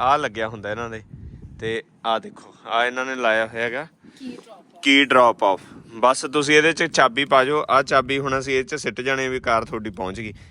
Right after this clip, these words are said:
ਕੈਮਰੇ ਲੱਗੇ ਆ, ਚੈੱਕ ਕਰ ਲੈਣਾ। ਤੁਸੀਂ ਦੇਖੋ ਇੰਨੀ ਇਮਾਨਦਾਰੀ ਹੈ। ਚੱਲ ਵੀ,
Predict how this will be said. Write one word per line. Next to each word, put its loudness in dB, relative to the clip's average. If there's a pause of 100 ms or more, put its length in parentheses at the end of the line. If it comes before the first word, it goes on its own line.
(140)
ਕੈਮਰੇ 2
ਲੱਗੇ 2
ਆ, 4
ਚੈੱਕ -2
ਕਰ 0
ਲੈਣਾ। -4 (460)
ਤੁਸੀਂ -2
ਦੇਖੋ 2 (100)
ਇੰਨੀ 2
ਇਮਾਨਦਾਰੀ 2
ਹੈ। -14 (4000)
ਚੱਲ 4
ਵੀ, -8